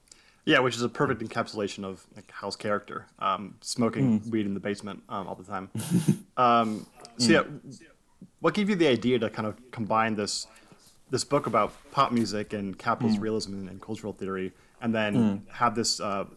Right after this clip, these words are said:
Speaker 1: these long asides about Infinite Jest? Did you just find it to
Speaker 2: Yeah.
Speaker 1: be, um, a lens through which, uh, you could best view, um, the idea of how, you know, pop culture can be oppressive, entertainment can be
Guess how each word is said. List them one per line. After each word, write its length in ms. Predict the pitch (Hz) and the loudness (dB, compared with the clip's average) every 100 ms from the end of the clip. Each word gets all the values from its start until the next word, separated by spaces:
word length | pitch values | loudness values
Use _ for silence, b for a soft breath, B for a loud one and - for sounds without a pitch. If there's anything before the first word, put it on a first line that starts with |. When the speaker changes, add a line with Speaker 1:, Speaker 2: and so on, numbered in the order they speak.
| 117 | -4
Speaker 1:
these 220 | 117 117 | -4 0
long 200 | 127 131 | 0 0
asides 360 | 120 117 113 | 0 2 0
about 240 | 101 104 101 | -2 -4 -4
Infinite 400 | 113 113 101 95 | -6 -6 -8 -8
Jest? 360 | - 107 95 - | -6 -4 -4 -8
Did 100 | 104 | -12
you 100 | 110 | -8
just 180 | 117 - | -8 -4
find 200 | 113 110 | -2 -2
it 80 | 107 | -4
to 80 | 101 | 2
Speaker 2:
Yeah. 120 | 117 | 2
Speaker 1:
be, 200 | 104 107 - B B B B - | 4 -2 -8 B B B B -2
um, 260 | 101 101 | 0 0
a 80 | - | 0
lens 460 | 117 110 107 113 113 | 0 2 2 0 -2
through 200 | 113 104 | -2 -2
which, 420 | 107 104 - - - - - - - | -2 -4 -6 -16 -20 -20 -20 -10 -2
uh, 360 | 98 95 90 - | 0 0 -2 -6
you 100 | 110 | -8
could 180 | 110 101 - - - | -4 -6 -8 -20 -18
best 420 | 113 110 101 - | -8 -2 -2 -4
view, 500 | 95 101 107 107 110 110 - | -10 -4 -2 -2 -4 -10 -8
um, 320 | 104 95 92 | -4 -2 -4
the 160 | 90 98 | -6 -6
idea 540 | 95 110 104 104 101 - b b b | -6 -4 -2 -2 -2 -6 b b b
of 220 | - 101 92 | -4 -4 -2
how, 480 | 104 101 104 104 104 | 0 2 2 -2 -6
you 100 | 110 | -10
know, 80 | 98 | -8
pop 260 | - 107 - | -6 -6 -6
culture 300 | 101 101 104 | -10 -8 -8
can 440 | - 101 98 110 - | -8 -6 -6 -6 -8
be 200 | 95 107 | -6 -2
oppressive, 440 | 117 127 120 139 123 | -2 -2 -2 -2 0
entertainment 520 | 113 107 107 110 - | -2 -2 -4 -4 -4
can 120 | 110 | -8
be 340 | 101 110 117 | -4 -4 -4